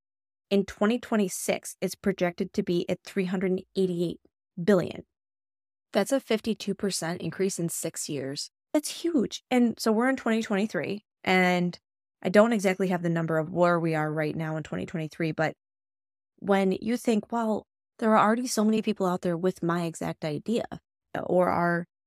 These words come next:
selling what I wanna sell, or they're already doing my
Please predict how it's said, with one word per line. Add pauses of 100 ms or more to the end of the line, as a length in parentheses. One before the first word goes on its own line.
selling
what
I
wanna
sell,
or
they're
already
doing (460)
my